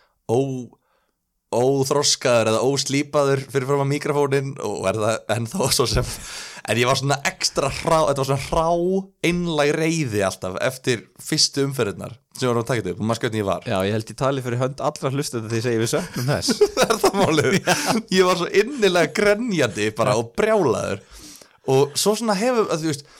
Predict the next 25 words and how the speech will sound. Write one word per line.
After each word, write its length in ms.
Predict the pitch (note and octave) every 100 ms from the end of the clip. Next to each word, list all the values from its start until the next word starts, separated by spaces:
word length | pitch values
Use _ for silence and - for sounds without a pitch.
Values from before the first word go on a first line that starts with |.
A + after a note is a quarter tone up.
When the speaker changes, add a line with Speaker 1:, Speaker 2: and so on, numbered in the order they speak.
| -
Speaker 1:
við 180 | - C3+
erum 100 | D#3
líka 140 | E3+ D#3+
farnir 240 | E3 E3
að 60 | C#3
taka 380 | D3 E3 F3 E3+
stundum 320 | E3+ D#3 D3
upp 80 | D#3
bara 220 | D3+ C#3
daginn 400 | C3+ C3+ D#3 D3+
eftir 640 | E3+ - - - F3+ E3+ D3
svona 160 | E3
til 140 | D#3 D#3+
þess 160 | D#3+ D#3
að 60 |
fá 80 | E3+ - -
aðeins 380 | - G#3 F#3 F#3+
að 140 | F#3 - - _ _ _ _ _ _ _ _ -
melta 420 | F#3 G#3+ - A3
þetta 120 | G3+
betur. 220 | G3 C#3 A2+
Speaker 2:
Já, 80 |
já, 160 | G#2 G2
já. 460 | F#2 G2 _ _ _ -
Speaker 1:
Nei, 240 | B2+ C#3